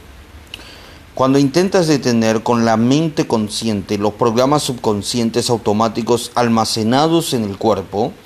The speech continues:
es como si le gritaras a un ordenador que se ha vuelto majarita, con varios programas funcionando mientras en la pantalla se abren diversas ventanas, mostrándose más información de la que puedes manejar.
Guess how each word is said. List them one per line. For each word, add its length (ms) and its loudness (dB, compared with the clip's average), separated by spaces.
es 120 2
como 280 2
si 320 -2
le 180 4
gritaras 600 2
a 60 4
un 180 2
ordenador 680 2
que 140 -2
se 300 2
ha 60 4
vuelto 640 2
majarita, 1300 2
con 360 2
varios 380 2
programas 540 2
funcionando 760 2
mientras 600 2
en 140 2
la 160 2
pantalla 500 2
se 220 2
abren 280 2
diversas 480 0
ventanas, 760 -2
mostrándose 680 2
más 240 2
información 640 0
de 100 2
la 180 2
que 100 -2
puedes 380 0
manejar. 760 -2